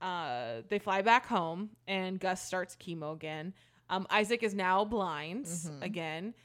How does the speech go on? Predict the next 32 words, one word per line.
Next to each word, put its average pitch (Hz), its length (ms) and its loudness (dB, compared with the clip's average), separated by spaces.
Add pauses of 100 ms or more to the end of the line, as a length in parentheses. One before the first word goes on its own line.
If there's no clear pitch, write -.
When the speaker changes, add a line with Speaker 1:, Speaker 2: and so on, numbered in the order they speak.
(320)
Speaker 1:
Um, 175 680 0 (400)
Speaker 2:
Again? 180 580 0
<laughs> - 80 -12
Speaker 1:
again, 214 420 0
he's 208 220 0
fu-, 233 180 -6
he 233 220 0
is, 220 140 4 (220)
<laughs> - 240 -18
not 175 120 -6
again, 156 240 -12
sorry. 123 400 -12 (380)
He, 302 220 6
he's, 220 340 -2 (120)
he 220 200 2
had 226 160 6
his 226 120 0
surgery, 180 340 0
so 180 200 -4
now 175 200 -2
he 175 140 -4
is 170 100 -8
fully 170 340 -6
blind. 165 400 -6
Speaker 2:
Yeah. 170 260 -10
Speaker 1:
One 269 200 -2
thing 466 160 0
I 349 80 2
forgot 254 240 2
to 233 40 -8
mention 214 240 -6
earlier, 185 460 -4